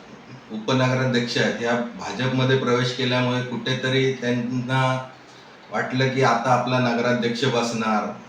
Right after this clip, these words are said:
आपली सत्ता येणार. त्यासाठी त्यांनी आपल्या मार्फत एक जागा दिली कचऱ्याच्या संकलनासाठी. पण ती जागा दिल्यानंतर कुठेतरी शासन निर्णय झाल्यावर ज्या,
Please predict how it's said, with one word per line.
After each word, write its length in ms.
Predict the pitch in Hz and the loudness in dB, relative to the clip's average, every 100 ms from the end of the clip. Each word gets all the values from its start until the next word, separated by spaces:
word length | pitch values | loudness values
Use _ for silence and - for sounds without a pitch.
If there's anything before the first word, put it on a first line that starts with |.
| - | -8
आपली 280 | 101 101 120 | -6 -2 0
सत्ता 440 | 117 117 - 127 | 0 -2 0 4
येणार. 400 | 120 113 104 101 92 - - - - - | 6 6 4 0 -4 -6 -12 -14 -10 -4
त्यासाठी 500 | 117 123 123 123 131 | 0 2 0 0 -2
त्यांनी 600 | 123 127 131 131 131 123 - - | 0 2 2 2 2 -2 -8 -8
आपल्या 720 | 110 110 127 127 127 - - | -6 -2 0 2 2 -2 -8
मार्फत 440 | 110 117 123 120 | -4 -4 -2 -2
एक 200 | 123 117 | 0 0
जागा 360 | 117 117 120 131 | 0 2 2 2
दिली 460 | 123 117 120 120 120 - - 120 | 2 2 2 0 -2 -16 -10 -6
कचऱ्याच्या 840 | 117 123 123 120 - - 117 117 | -2 0 0 0 -4 -6 -2 -2
संकलनासाठी. 1080 | 110 120 117 123 123 120 117 101 - 107 107 - - - - - | 0 -2 0 2 2 2 0 -4 -4 -6 -6 -12 -20 -20 -16 -8
पण 180 | 117 120 | -4 2
ती 120 | 139 | 4
जागा 600 | 139 139 147 147 147 - - - - - - - - | 6 6 8 6 4 -2 -14 -20 -18 -18 -18 -18 -6
दिल्यानंतर 720 | 117 135 147 147 143 - 135 95 92 - - - 101 | 0 4 6 6 4 4 2 2 -4 -14 -20 -16 -14
कुठेतरी 640 | 95 - 113 135 135 143 | -14 -14 -6 0 2 2
शासन 460 | 135 123 123 143 139 | 4 2 2 4 6
निर्णय 400 | 135 135 139 139 | 6 4 4 4
झाल्यावर 500 | 120 120 135 135 139 | 2 2 4 4 2
ज्या, 500 | 127 120 131 135 | 0 0 0 0